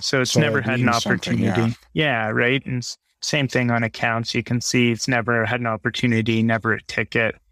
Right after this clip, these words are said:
Speaker 1: If you go on contracts, you can see there's never been a ticket on that contract and it's never had activity. There's another one that would be it's never even been invoiced.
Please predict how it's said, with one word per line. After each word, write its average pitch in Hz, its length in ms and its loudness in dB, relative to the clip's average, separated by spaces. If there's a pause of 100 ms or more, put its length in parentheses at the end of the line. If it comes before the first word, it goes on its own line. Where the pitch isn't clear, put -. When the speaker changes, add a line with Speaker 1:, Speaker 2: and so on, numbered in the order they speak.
(380)
Speaker 1:
If - 60 -8
you 127 120 4
go 127 140 2
on 117 160 0
contracts, 113 880 -2 (540)
you 127 80 -2
can 123 120 0
see - 160 0
there's 120 180 0
never 120 240 2
been 117 160 -2
a 110 60 0
ticket 123 340 -4
on 117 140 0
that 107 180 -4
contract 113 600 -4
and 117 260 -4 (420)
it's - 200 -6
never 120 240 2
had 117 200 -2
activity. 113 720 -2 (100)
There's 113 280 0
another 113 300 0
one 110 220 0
that 113 120 0
would 113 160 -2
be 113 140 2
it's - 180 -2
never 117 240 0
even 113 220 -2
been 110 180 0
invoiced. 110 840 -2